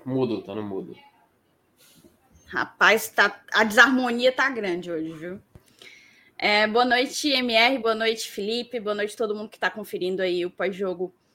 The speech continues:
Speaker 2: do G T. É, basicamente, essa a introdução que você fez. O jogo foi, de fato, muito emocionante na, na segunda etapa. O Fortaleza perdeu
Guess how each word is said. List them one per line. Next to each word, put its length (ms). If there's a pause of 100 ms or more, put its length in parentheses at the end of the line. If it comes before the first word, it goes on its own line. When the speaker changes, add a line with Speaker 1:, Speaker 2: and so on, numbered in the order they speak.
(480)
Speaker 2:
do 320
G 260 (160)
T. 400 (300)
É, 320
basicamente, 880
essa 580
a 80
introdução 460
que 80
você 320
fez. 420
O 100
jogo 340
foi, 380
de 140
fato, 520 (200)
muito 260
emocionante 840
na, 540
na 520
segunda 420
etapa. 440
O 60
Fortaleza 480
perdeu 520